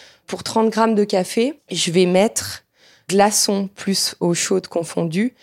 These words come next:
quatre cent quatre-vingts millilitres d'eau. Et en fait, donc, on fait, euh, un, un ratio, euh, je, on met à peu près cent soixante grammes de glaçons dans notre carafe, le reste en eau. Ça, c'est plus des expérimentations qu'on fait pour l'instant, nous,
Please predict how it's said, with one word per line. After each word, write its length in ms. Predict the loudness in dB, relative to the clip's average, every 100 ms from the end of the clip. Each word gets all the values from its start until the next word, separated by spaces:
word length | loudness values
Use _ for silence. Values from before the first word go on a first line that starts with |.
| -20 _
quatre 220 | -2 -2 0
cent 220 | -2 -2
quatre-vingts 560 | -4 -2 -2 0 0
millilitres 760 | 0 0 -4 -6 -8 -10 -14 _ _
d'eau. 260 | -4 -4 -2
Et 120 | -2
en 80 | -2
fait, 240 | 0 -2
donc, 180 | -2 -4
on 80 | -6
fait, 340 | -4 -4 -2 0
euh, 220 | -2 -4 -8 -10
un, 100 | -8
un 320 | -8 -8 -6
ratio, 540 | -6 -6 -6 -4 -4
euh, 100 | -6 -10 _ _
je, 160 | -14 -6
on 80 | -2
met 120 | -2
à 100 | -2
peu 120 | -6
près 400 | -8 -4 -2 -2
cent 180 | -4 -8
soixante 380 | -6 -6 -6 -6
grammes 280 | -2 -2 -2
de 80 | -2
glaçons 420 | -2 0 -2 -4 -8 _ _ -2
dans 120 | 0
notre 200 | 0 -2
carafe, 520 | -4 0 -2 -2 -14 _ _ _ -2
le 100 | 0
reste 380 | 0 -2 -4
en 160 | -4 -2
eau. 200 | -4 -6 -8
Ça, 240 | -4 -2
c'est 160 | -2 -6
plus 240 | -6 -6
des 200 | -4 -6
expérimentations 800 | -4 -2 0 0 0 -2 0 -2
qu'on 200 | -2 -2
fait 180 | 0 0
pour 160 | 0
l'instant, 400 | -2 -2 -4 -2
nous, 260 | 0 0